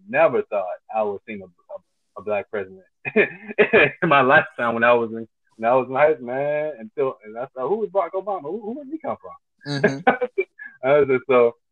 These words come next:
Speaker 1: you know, and then you got a, a woman. Uh, just, let's not even talk about African American women. Let's just talk about a female as the vice president.
Speaker 2: Mm-hmm.
Speaker 1: Yeah, um, let alone a, a, the African American, um,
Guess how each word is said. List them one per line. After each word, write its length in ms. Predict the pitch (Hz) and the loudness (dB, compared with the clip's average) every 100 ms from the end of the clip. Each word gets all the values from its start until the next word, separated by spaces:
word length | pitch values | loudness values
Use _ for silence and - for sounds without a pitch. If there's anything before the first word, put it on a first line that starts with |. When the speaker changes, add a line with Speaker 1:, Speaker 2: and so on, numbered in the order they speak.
| _ | _
Speaker 1:
you 80 | 113 | -4
know, 180 | 113 113 | -2 0
and 160 | 110 | -2
then 120 | 120 123 | -4 0
you 60 | |
got 200 | 139 131 120 107 | 4 6 4 -2
a, 60 | |
a 280 | 101 _ 104 98 | -6 _ -14 -8
woman. 340 | 123 151 139 | -8 -6 -8
Uh, 160 | 123 110 - _ - | -10 -16 -18 _ -10
just, 120 | 170 302 - _ 143 | -10 -12 -20 _ -2
let's 180 | 175 226 | -2 2
not 180 | 196 151 | 0 0
even 160 | 117 107 | -2 0
talk 220 | 156 147 | 2 2
about 260 | 107 101 | 2 2
African 420 | 104 117 107 107 95 | 4 2 0 -18 -20
American 380 | 98 117 107 95 | -10 -8 -8 -10
women. 140 | 92 _ 113 | -20 _ -12
Let's 160 | 165 139 | -10 -8
just 140 | 127 | -4
talk 180 | 120 104 | -4 -4
about 140 | 95 | -6
a 200 | 92 85 95 | -10 -12 -14
female 360 | - 139 123 117 | -14 -12 -8 -6
as 140 | 95 95 | -8 -12
the 60 | _ | _
vice 180 | 101 98 _ | -12 -12 _
president. 200 | 104 92 _ _ _ _ _ | -12 -12 _ _ _ _ _
Speaker 2:
Mm-hmm. 320 | 131 127 127 135 | -8 -4 -4 -6
Speaker 1:
Yeah, 60 | |
um, 140 | 107 95 _ _ _ _ | -8 -12 _ _ _ _
let 120 | 123 123 | -2 -2
alone 340 | 113 139 127 | 0 0 -2
a, 300 | 95 _ 101 | -6 _ -18
a, 40 | 95 _ _ _ _ | -18 _ _ _ _
the 80 | 107 | _
African 460 | 127 131 127 110 110 | -2 -2 -2 -14 -16
American, 520 | 101 113 131 117 98 92 _ _ _ _ | -14 -12 -8 -10 -12 _ _ _ _ _
um, 220 | 104 98 | -14 -14